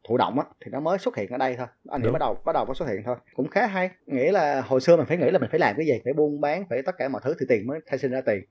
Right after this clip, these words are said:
Speaker 1: Còn bây giờ nếu mà em biết lựa chọn đúng chỗ để em đầu tư thì tiền vẫn sinh ra tiền. Thì đó là cái, cái mà anh nghĩ là cái khác biệt giữa, giữa thế hệ.
Speaker 2: Và cảm ơn công, ờ,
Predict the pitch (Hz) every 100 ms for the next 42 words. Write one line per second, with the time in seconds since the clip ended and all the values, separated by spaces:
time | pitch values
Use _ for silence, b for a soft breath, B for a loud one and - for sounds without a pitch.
0 | B B B B - 120 135 113 123 180
1 | 151 135 135 185 - 107 110 - 80 98
2 | 120 _ - 156 214 262 67 113 131 135
3 | 104 - 117 120 107 - _ - 113 135
4 | 143 127 110 104 - _ _ _ 107 117
5 | 151 120 123 - 156 131 113 135 120 -
6 | 151 151 180 113 - 110 120 123 127 143
7 | 90 92 - 131 107 104 - 123 123 123
8 | 123 127 120 120 120 120 117 113